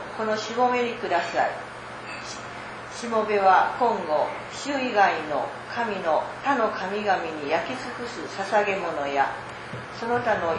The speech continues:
生贄を捧げることはしません。ただし、このことに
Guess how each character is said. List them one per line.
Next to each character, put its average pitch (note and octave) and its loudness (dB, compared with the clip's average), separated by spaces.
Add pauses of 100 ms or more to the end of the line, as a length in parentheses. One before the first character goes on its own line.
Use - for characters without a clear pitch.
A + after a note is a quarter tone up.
(140)
生 A#3 0
贄 A3 2
を G#3 4
捧 B3 0
げ B3 4
る G#3 -2
こ F3 -4
と G3+ 0
は D3 6 (220)
し - -8
ま D#3+ -2
せ C3 -6
ん。 A#2 -4 (1200)
た G#3+ 0
だ A3 6
し、 A3 -4
こ A#3+ 0
の A#3+ 4
こ B3 2
と A#3+ 4
に G3 0